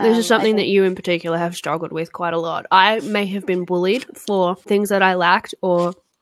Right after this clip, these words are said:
Speaker 1: additions that I
Speaker 2: Mm.
Speaker 1: had, but you in particular had a very rough time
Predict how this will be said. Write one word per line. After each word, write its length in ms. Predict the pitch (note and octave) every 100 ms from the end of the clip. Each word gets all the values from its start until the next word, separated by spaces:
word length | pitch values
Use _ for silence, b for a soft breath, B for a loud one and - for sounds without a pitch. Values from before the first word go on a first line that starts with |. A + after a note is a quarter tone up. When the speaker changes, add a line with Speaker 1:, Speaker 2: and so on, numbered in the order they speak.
| _ _ G3+
Speaker 1:
additions 420 | F#3+ F#3 F#3+ F#3+
that 140 | F#3
I 80 | F3+
Speaker 2:
Mm. 100 | A3
Speaker 1:
had, 360 | G3+ E3+ E3+ -
but 180 | E3+
you 260 | F3+ G3 G#3
in 160 | G3 F#3+
particular 540 | G3+ - F3 F3 F3
had 160 | F3 F3
a 80 |
very 500 | E3+ F3 E3+ F3 E3+ b b b b _
rough 240 | F#3+ F3 -
time 260 | - E3